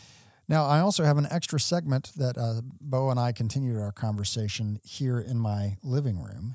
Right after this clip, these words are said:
Uh, he's home for the holidays, and we had a great sit-down face-to-face, uh, on today's show. And that continues for those people who support the show through Patreon.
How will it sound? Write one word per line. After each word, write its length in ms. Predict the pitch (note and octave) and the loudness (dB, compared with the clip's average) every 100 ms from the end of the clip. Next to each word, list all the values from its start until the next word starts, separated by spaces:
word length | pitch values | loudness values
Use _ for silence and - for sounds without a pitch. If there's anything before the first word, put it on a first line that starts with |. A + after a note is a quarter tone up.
| - | -10
Uh, 100 | F#2+ | -10
he's 280 | F2 F#2+ G2 | -10 -8 -10
home 340 | - G2+ G2 G2 | -6 -4 -4 -6
for 200 | - F#2+ | -8 -8
the 100 | G2 | -6
holidays, 500 | A2 A2+ D3 F#3+ C#3+ | -6 -6 -8 -6 -6
and 100 | A2 | -4
we 60 | |
had 160 | G#2 A2 | -4 -4
a 20 | |
great 380 | G#2 B2+ D3 - | -4 -2 -2 -2
sit-down 580 | - D3+ D3+ C#3 B2+ A#2+ | -2 -2 -2 0 0 0
face-to-face, 800 | C#3 C#3+ - G#2 A#2+ D#3 - - - - _ _ - | 0 -2 -2 -4 -2 -2 -2 -6 -16 -20 _ _ -6
uh, 300 | A#2 A2 - - - | -4 -4 -6 -12 -6
on 360 | C3+ C3 C3 | -2 0 -2
today's 380 | A#2 B2 B2 A2+ | -2 -2 0 -2
show. 400 | - A2+ F2+ C#3+ - - - - - | -4 -4 -6 -8 -12 -20 -20 -18 -2
And 300 | C#3+ C#3+ E3 | 0 0 -2
that 380 | E3 D#3+ G3 - | -4 -2 -2 -4
continues 1200 | - E3 - G#3 A#3+ A2 A2+ A#2+ D3+ E3 - - _ | -2 -2 -2 -2 -2 -2 -6 -12 -10 -8 -8 -8 _
for 280 | - C#3+ C#3+ | -6 -2 0
those 280 | C#3 C#3+ - | 2 0 -2
people 440 | C3 B2 C#3+ C3+ | -4 -6 -8 -8
who 180 | B2+ B2+ | -6 -4
support 360 | A#2+ B2 - C3 | -4 -6 -8 -8
the 80 | B2+ | -8
show 340 | - A2+ A2+ - | -6 -6 -6 -10
through 420 | - C3 C3+ C3+ | -8 -4 -2 -2
Patreon. 680 | - C#3+ E3 - D#2 - - | -2 -4 -4 -6 -8 -10 -18